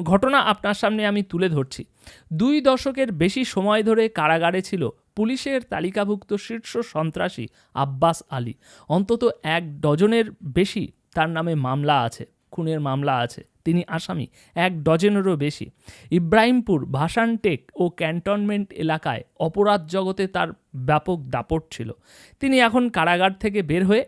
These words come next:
বিদেশে চলে গিয়েছেন। তো এটা তো গেল একজন সন্ত্রাসী, এরকম, এরকম শত শত শীর্ষ সন্ত্রাসীদেরকে ডক্টর মোহাম্মদ ইউনূস ছেড়ে দিয়েছে। আর আজ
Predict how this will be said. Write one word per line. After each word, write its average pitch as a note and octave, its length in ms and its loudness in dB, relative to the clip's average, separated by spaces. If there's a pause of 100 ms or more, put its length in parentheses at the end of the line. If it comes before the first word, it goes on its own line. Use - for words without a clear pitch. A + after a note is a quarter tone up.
(300)
বিদেশে E3 460 4
চলে B2 280 -4
গিয়েছেন। B2 500 -8 (320)
তো B3 220 4 (140)
এটা C4+ 260 2
তো C#4 120 -2
গেল C4+ 220 2 (100)
একজন E3 520 -4
সন্ত্রাসী, C#3+ 680 -6
এরকম, G3+ 580 2
এরকম F3 480 -2
শত C4+ 460 2
শত - 460 -2 (320)
শীর্ষ A#3 360 -2
সন্ত্রাসীদেরকে F#3 960 -2 (140)
ডক্টর D#3 340 0
মোহাম্মদ D#3 380 2 (100)
ইউনূস D#3 380 -2
ছেড়ে C#3 280 -2
দিয়েছে। A#2+ 420 -6 (360)
আর D3 160 0 (100)
আজ F#3 440 0